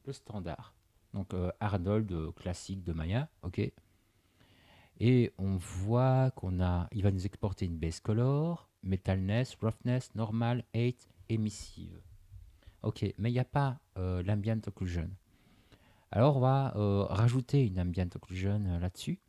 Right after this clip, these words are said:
Donc, euh, on va le faire ici. Donc je vais faire clic droit. Alors j'en ai déjà un, hein, ici, mais on va le refaire. Je vais faire un duplicate. Euh,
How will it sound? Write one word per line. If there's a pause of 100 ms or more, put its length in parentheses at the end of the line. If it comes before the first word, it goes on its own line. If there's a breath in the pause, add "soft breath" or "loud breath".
(720 soft breath)
Donc,
euh, (480)
on
va
le
faire
ici.
Donc
je
vais
faire
clic
droit. (140)
Alors
j'en
ai
déjà
un,
hein,
ici, (440 soft breath)
mais
on
va
le
refaire. (240)
Je
vais
faire
un
duplicate. (2250 soft breath)
Euh,